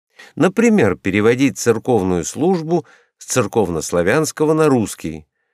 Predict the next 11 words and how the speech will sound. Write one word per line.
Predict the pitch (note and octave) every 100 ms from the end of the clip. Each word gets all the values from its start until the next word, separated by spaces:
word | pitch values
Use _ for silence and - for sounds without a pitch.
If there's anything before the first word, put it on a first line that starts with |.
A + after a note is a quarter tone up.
| _ _ _
разрешать | G#2 A#2 G2+ G#2+ B2 G#2+
женщинам | D#2+ C#3+ F3+ - A#2+ E2
священство, | - D3 C3 - F#2 D#2+ - E2 D#2+ _ _ _ _ _ _
отменять | - G2+ A2+ A#2 C3 C#3 - -
в | G2+
век | G2 A#2+ B2
компьютеров | - A2+ G2+ A2+ F3+ E3 B2+ F#2+
уроки | - G2+ C3+ B2+ C#3+
чистописания, | - D3 - C#3+ B2+ D3+ - F#2 D2 C2+ C2 - _ _ _ _
превращать | - B2+ A2+ A2 - B2+ A2+ -
язык | A2 E2+ C#3+ - -